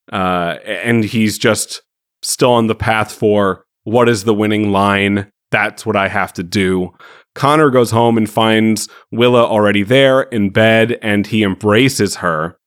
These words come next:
on the night before their wedding. And, uh, Roman doesn't go home, and I'll get to him in a moment. But with Shiv and Kendall alone,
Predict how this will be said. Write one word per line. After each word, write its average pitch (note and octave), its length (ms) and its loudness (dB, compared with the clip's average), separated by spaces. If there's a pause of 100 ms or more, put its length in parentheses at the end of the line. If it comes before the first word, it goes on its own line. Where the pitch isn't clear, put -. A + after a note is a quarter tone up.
(360)
on G#2+ 120 0
the A2 60 4
night A2+ 260 2
before G#2+ 300 0
their F#2+ 220 0
wedding. F2+ 520 -2 (1000)
And, C#3 440 4 (480)
uh, - 20 -20 (760)
Roman F#3 480 4
doesn't B2+ 280 4
go F#2 180 -2
home, D#2+ 380 -4
and A2+ 100 0
I'll B2 80 2
get D#3+ 220 -2
to C#3+ 100 0
him B2+ 160 2
in A#2+ 80 2
a A2 60 2
moment. - 340 -4 (480)
But C3 380 2 (120)
with B2 200 0
Shiv A3 640 2 (180)
and C3 540 2
Kendall C3 580 2
alone, G#2 720 0